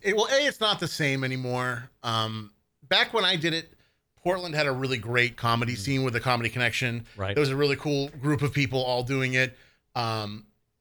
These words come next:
Speaker 1: and there was, like, I think there was even kinda, like, two rival groups of comics, uh, which was actually kinda fun. Um, and so I just enjoyed the, the, the whole scene. And then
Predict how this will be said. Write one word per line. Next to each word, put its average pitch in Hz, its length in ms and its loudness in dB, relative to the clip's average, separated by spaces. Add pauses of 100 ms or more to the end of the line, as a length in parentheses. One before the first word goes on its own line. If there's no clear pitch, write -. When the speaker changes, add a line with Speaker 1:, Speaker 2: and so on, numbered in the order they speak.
(140)
Speaker 1:
and 165 120 -2
there 151 80 2
was, 143 120 2
like, 143 200 4
I 240 40 -4
think 311 180 0
there 294 80 -2
was 240 120 0
even 285 180 0
kinda, 185 180 2
like, 151 180 2
two 196 160 0
rival 147 500 2
groups 120 540 -4
of 120 100 -2
comics, 117 480 0 (400)
uh, 123 360 0
which 147 180 0
was 156 120 0
actually 151 280 4
kinda 135 240 2
fun. 123 440 0 (540)
Um, 113 680 2 (920)
and 202 100 2
so 226 100 2
I 226 40 2
just 233 140 -2
enjoyed 196 360 2
the, 170 120 2
the, 147 160 0
the 139 140 0
whole 156 200 2
scene. 147 440 2
And 143 200 0
then 202 300 0